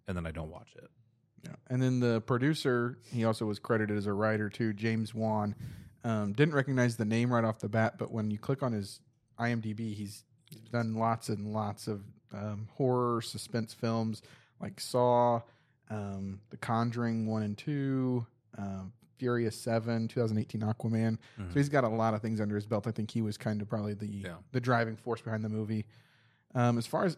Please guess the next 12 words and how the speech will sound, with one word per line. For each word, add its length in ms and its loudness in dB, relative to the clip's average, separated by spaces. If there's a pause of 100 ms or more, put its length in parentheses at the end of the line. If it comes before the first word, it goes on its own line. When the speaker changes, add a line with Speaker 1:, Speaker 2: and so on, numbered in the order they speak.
Speaker 2:
actors 640 -4
go, 360 2
it, 140 -4
it, 140 -12 (360)
it 80 -8 (160)
didn't 220 -2
have 300 0
a 80 2
huge 600 -6
cast 480 -6
that 100 2
I 140 2